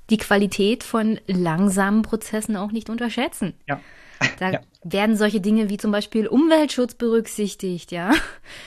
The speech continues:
Speaker 1: oder Lärmschutz oder Müllschutz für die Bürgerinnen und Bürger und so generell so, so wichtige Dinge.
Speaker 2: Ja.
Speaker 1: Also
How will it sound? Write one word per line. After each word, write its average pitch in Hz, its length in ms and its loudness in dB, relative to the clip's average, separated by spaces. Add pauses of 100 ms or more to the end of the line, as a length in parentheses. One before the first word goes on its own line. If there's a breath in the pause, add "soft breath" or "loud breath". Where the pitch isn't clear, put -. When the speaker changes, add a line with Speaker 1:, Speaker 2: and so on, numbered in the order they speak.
(140 loud breath)
Speaker 1:
oder 214 220 4
Lärmschutz 220 760 2
oder 190 240 -2
Müllschutz 220 840 2
für - 200 -6
die 202 120 -4
Bürgerinnen 196 460 -2
und 185 140 -6
Bürger 180 280 -4
und 185 100 -6
so 190 80 -8
generell 208 520 -2
so, 214 160 -2
so 190 120 -8 (260)
wichtige 233 520 2
Dinge. 359 340 -2 (920 loud breath)
Speaker 2:
Ja. 156 180 4
Speaker 1:
Also - 100 0